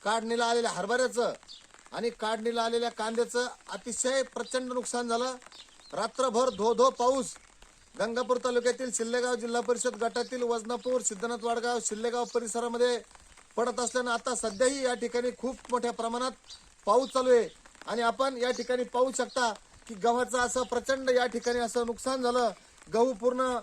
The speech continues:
या ठिकाणी जमीनदोस्त झाला आणि शेतकऱ्यांना या ठिकाणी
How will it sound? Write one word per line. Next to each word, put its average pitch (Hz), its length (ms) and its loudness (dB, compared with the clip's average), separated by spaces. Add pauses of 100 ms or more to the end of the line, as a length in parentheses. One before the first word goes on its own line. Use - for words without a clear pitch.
या 226 120 2
ठिकाणी 240 340 2
जमीनदोस्त 247 600 4
झाला 240 360 4 (640)
आणि 240 200 0
शेतकऱ्यांना 254 800 0 (320)
या 233 120 2
ठिकाणी 247 600 -2